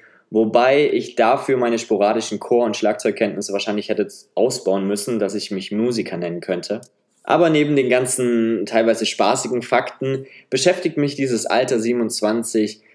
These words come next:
persönlich mehr, als ich es mir vor ein paar Jahren hätte vorstellen können. Abgesehen von den Wehwehchen, die mich nun als alter Mann plagen,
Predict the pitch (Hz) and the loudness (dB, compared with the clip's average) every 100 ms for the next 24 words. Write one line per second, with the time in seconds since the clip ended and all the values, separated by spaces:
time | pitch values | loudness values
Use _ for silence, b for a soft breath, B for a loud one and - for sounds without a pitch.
0 | b 117 110 151 143 139 139 147 139 139 | b 0 2 2 2 2 2 2 0 -2
1 | 135 135 127 - 107 117 107 120 123 110 | -4 -2 -2 -2 -2 0 2 0 0 -4
2 | - 107 104 - 85 - - _ _ - | -2 0 0 -2 -8 -10 -14 _ _ -8
3 | 101 - 110 117 110 - 104 104 - 98 | -6 -2 0 0 0 0 0 0 -2 -2
4 | 101 101 95 104 131 139 127 110 104 - | 0 0 2 2 2 0 -2 0 -2 -2
5 | 113 107 101 - 104 113 101 101 98 95 | -2 0 -2 0 0 0 0 -2 -2 0
6 | 101 117 117 | 2 0 -4